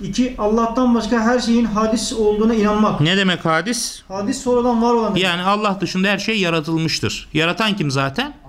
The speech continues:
Speaker 2: Allah her şeyi yaratmıştır yani kısaca. Heh, her şeyi yaratmıştır. Heh,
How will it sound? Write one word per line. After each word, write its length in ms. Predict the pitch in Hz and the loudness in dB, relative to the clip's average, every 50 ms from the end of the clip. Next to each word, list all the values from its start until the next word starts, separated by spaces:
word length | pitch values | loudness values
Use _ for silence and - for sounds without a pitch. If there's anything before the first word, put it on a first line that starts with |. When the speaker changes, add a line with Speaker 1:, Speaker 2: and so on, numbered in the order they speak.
| - - - - | -20 -16 -8 -2
Speaker 2:
Allah 220 | 247 262 294 302 311 | 0 0 2 2 2
her 120 | 320 240 | 0 0
şeyi 180 | 185 - 262 254 | -2 -4 -2 -2
yaratmıştır 520 | 202 180 180 175 175 160 - - 143 117 | 0 -2 -2 -2 -4 -8 -10 -8 -10 -8
yani 260 | 107 101 95 95 95 | -8 -10 -10 -12 -16
kısaca. 360 | - - - 95 - - - - - - - - - - - - - - - - - - - - - - - - - - - - - - - - - - - - - - - - - - - - - - - - | -14 -14 -14 -16 -16 -18 -20 -20 -20 -20 -20 -20 -20 -20 -20 -20 -20 -20 -20 -20 -20 -20 -20 -20 -20 -20 -20 -20 -20 -20 -20 -20 -20 -20 -20 -20 -20 -20 -18 -18 -16 -16 -16 -14 -16 -14 -14 -14 -16 -16 -10 -6
Heh, 140 | - 151 135 - - - - - - - - - | -4 -4 -4 -4 -8 -14 -18 -18 -18 -12 -6 -4
her 160 | 247 196 - | -2 -2 -2
şeyi 220 | - - 175 170 | -2 -2 -2 0
yaratmıştır. 760 | 165 143 123 110 107 - - - - - - - - - - - - - - | 0 0 0 -2 -4 -6 -10 -12 -12 -12 -12 -14 -16 -16 -18 -20 -18 -10 -6
Heh, 60 | - | -6